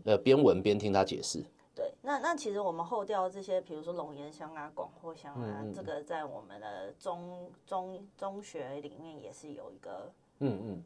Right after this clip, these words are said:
Speaker 2: 非常明确，而且是运用许久的一个原料。
Speaker 1: 你说哪一，哪一个？
Speaker 2: 呃，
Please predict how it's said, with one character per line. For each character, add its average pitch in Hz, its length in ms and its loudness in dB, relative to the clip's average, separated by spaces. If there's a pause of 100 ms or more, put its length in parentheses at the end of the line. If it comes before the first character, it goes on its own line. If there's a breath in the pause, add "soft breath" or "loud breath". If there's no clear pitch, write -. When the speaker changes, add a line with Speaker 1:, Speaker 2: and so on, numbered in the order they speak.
Speaker 2:
非 180 140 -2
常 180 220 -12
明 139 200 -14
确， 151 220 -10
而 139 160 -8
且 - 180 -10
是 151 320 -10 (380)
运 190 160 -8
用 160 240 -8
许 147 220 -16
久 - 200 -8
的 - 80 -8
一 - 60 -12
个 120 100 -14
原 85 160 -12 (120)
料。 95 280 -8
Speaker 1:
你 104 140 -6
说 95 240 2
哪 95 180 -2
一， 90 280 -8
哪 82 120 -12
一 87 120 -6
个？ - 120 -8 (200)
Speaker 2:
呃， 156 420 -6